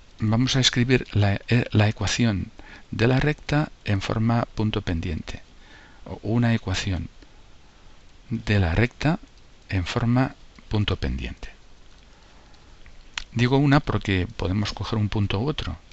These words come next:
que es, mientras esté encima de la recta. Punto pendiente.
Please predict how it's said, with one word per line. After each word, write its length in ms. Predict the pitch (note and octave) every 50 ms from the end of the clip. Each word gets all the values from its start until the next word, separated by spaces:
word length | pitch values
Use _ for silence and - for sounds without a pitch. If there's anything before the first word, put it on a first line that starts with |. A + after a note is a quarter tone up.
| - - - -
que 80 | F2
es, 120 | E2+ - - - - - -
mientras 320 | - G2+ F#2+ - F2 D#2 D#2+
esté 220 | E2 - - E2+
encima 340 | F2 G2 - - A#2 G#2+ F2
de 80 | D2
la 140 | C#2 C#2+ E2+
recta. 420 | F2+ G#2 A2 - - - D#2 D2+ - - - - - - - - - - - - - - - - - - - - - - - - - - - - - - -
Punto 340 | - B2 C3+ C#3 - E3
pendiente. 760 | - - - - F#2 D#2+ D#2 - F2 F2 D2 C#2 - - -